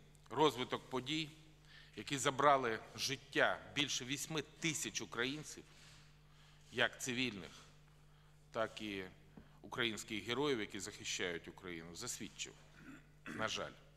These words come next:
нові реалії безпеки.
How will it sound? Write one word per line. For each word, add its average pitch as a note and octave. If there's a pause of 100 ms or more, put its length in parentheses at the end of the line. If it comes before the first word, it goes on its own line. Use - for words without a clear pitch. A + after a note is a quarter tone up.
(680)
нові B2+ (320)
реалії A2 (180)
безпеки. -